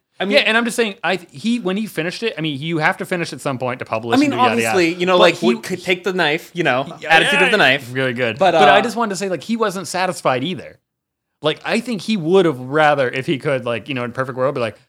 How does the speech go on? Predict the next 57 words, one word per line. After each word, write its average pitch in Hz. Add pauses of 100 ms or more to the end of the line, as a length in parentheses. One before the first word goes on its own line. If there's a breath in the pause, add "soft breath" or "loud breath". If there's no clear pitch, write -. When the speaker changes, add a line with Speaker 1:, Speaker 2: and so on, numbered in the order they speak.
(380)
Speaker 2:
"I 107
keep 117
going 120
back, 123
you 143
know, 123
I 113
keep 131
working 135
on 123
Dune," 101
and 147
Speaker 1:
Do 139
Speaker 2:
then, 127
like, 120 (220)
keep -
perfecting 139
it, 175
'cause 151
he 170
wanted 170
it 160
to 165
be 147
a 131
magnum 120
opus, 110
like, 101
one 107
book. 107
Speaker 1:
Right. 139
Speaker 2:
So 156
then 165
the 147
second 175
book 190
was 117
meant 131
to 127
be 117
like, 110
"All 135
right, 98
you 123
know 127
what? 139
I 117
just 139
need 175
one 120
more 127
little 143
capstone. 90
I 123
just 131
gotta, 147
like, 113